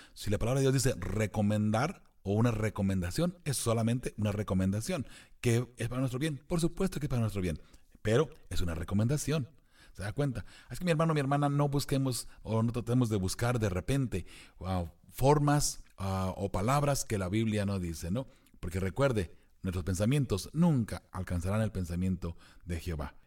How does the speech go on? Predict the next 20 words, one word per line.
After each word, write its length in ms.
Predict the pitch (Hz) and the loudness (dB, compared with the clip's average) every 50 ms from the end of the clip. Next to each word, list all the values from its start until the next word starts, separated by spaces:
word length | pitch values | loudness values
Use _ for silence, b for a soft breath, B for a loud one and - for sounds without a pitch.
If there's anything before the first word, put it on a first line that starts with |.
| _ - | _ -8
Eh, 380 | - 92 92 90 87 85 85 80 | -4 -2 0 0 2 0 0 0
Primera 240 | 87 95 98 107 107 | 0 0 2 4 2
de 80 | 107 98 | 2 2
Corintios 380 | - 98 104 107 98 101 92 | 2 0 0 0 0 -2 -4
cuatro 280 | - - 95 92 101 95 | -2 -2 -2 -2 -2 -2
cinco 300 | 90 107 98 92 - 95 | -2 -2 -2 -2 -2 -2
dice, 160 | 98 92 98 | -2 -2 -2
"Así 220 | 98 95 - 127 120 | -4 -4 -4 -6 -4
que 340 | - 123 107 90 - - - _ _ _ _ | -2 -2 -2 -2 -4 -8 -20 _ _ _ _
no 180 | - 135 165 180 | -4 -2 -2 0
juzguéis 340 | - 180 - - 160 151 135 | 0 0 0 2 0 2 2
nada 300 | 131 131 135 131 117 120 | 2 2 4 4 2 2
antes 220 | 123 117 120 110 | 2 0 0 0
de 100 | 98 90 | 0 -2
tiempo, 480 | - - 90 98 104 104 - - - - - _ _ - B B B B B | -2 -2 0 2 2 2 0 -2 -10 -12 -18 _ _ -20 B B B B B
hasta 240 | - 98 - 110 - | -6 -2 -2 -2 -2
que 100 | - 104 | 0 0
venga 300 | 101 127 147 151 139 123 | 2 2 2 2 0 0
el 60 | 107 | -2
Señor, 440 | - - 98 117 147 160 123 - - | 0 0 2 2 2 2 0 -2 -8